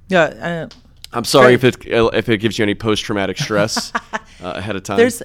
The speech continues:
Speaker 1: you know, it does in a way, uh, but there's s-, there's no guarantee. Okay, going to being an entrepreneur, what
Speaker 2: Mm-hmm.
Speaker 1: is,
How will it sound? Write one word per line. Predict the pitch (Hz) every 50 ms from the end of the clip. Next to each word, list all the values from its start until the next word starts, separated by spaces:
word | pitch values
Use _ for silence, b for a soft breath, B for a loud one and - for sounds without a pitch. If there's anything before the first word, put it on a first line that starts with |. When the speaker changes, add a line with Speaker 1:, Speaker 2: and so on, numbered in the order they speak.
| - -
Speaker 1:
you | - - 240 226
know, | 220 - - - 151 B B B B B B B B B B B - -
it | 208 202 196 202
does | - 180 151 156 202 233 220 - - - B B B B B B
in | 175 180
a | 175
way, | 170 170 151 131 135 139 131 - - _ - _ - - _ _ - _ -
uh, | 156 156 156 160
but | 147 185 180 -
there's | 185 170 170 156 - - - - - _ - - - - - _ _ - - - -
s-, | - - - - - - - - - - -
there's | 190 196 233 220 214
no | 262 262
guarantee. | - 233 220 196 185 - - 185 127 117 - -
Okay, | 185 - - 190 165
going | - 180 180 180 175 170
to | - - 175 160 156 156 147 B B B B B B B B 185
being | 196 208 196 196
an | 180 175
entrepreneur, | 170 160 156 - - - 165 151 135 123 123 117 - -
what | - 95 165 180 190 190
Speaker 2:
Mm-hmm. | 196
Speaker 1:
is, | 185 - -